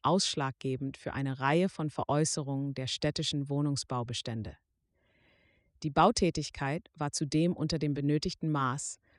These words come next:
was die Verknappung des Angebots und somit das Steigen des Mietniveaus zur Folge hatte. Der demografische Wandel verschärfte die Situation, da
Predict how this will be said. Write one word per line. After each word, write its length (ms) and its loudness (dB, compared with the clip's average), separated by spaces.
was 160 -4
die 100 -4
Verknappung 580 -2
des 200 -4
Angebots 720 0
und 120 -2
somit 360 2
das 120 0
Steigen 460 4
des 160 -2
Mietniveaus 600 0
zur 120 -6
Folge 440 0
hatte. 240 -8
Der 80 0
demografische 840 4
Wandel 520 2
verschärfte 680 2
die 120 -4
Situation, 880 -4
da 100 -2